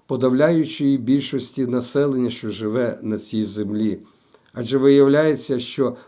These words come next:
не Росія напала на Україну, а Україна напала на Росію. Україна терорист, Україну потрібно покарати. І ми бачимо, що люди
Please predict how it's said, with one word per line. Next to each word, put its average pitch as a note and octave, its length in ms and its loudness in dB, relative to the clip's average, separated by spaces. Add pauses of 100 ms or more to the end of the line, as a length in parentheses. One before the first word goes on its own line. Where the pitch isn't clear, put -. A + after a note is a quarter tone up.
не B2+ 200 2
Росія D#3 500 0
напала A#2 500 0
на G#2+ 140 0
Україну, G#2 720 -2
а A2 100 0
Україна G#2 800 -4
напала A#2+ 540 -4
на F#2+ 160 -6
Росію. F2+ 480 -10 (520)
Україна G#2+ 720 0
терорист, C#3 760 -2 (320)
Україну A2 840 0
потрібно A#2+ 540 -4
покарати. G#2 800 -6 (240)
І A#2+ 100 -6
ми A#2+ 120 0
бачимо, C3 540 -2
що A#2 240 -6
люди A#2 400 0